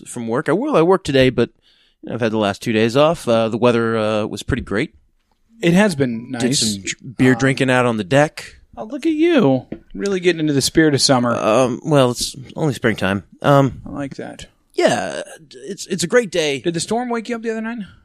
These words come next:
Speaker 2: That storm
Speaker 1: Um,
Speaker 2: was bananas, man.
Speaker 1: no, it, it did not.
Speaker 2: It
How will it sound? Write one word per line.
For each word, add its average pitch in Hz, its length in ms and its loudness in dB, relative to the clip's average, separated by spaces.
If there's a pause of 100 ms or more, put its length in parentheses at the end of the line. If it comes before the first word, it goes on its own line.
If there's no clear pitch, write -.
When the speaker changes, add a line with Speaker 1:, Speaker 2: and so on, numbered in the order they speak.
(320)
Speaker 2:
That 135 160 0
storm 131 200 2
Speaker 1:
Um, - 60 -4
Speaker 2:
was 110 120 -10
bananas, 127 480 -6
man. 143 120 -4
Speaker 1:
no, 107 440 2
it, 110 260 0
it 120 140 0
did 107 160 -2
not. 101 420 -2
Speaker 2:
It - 100 -10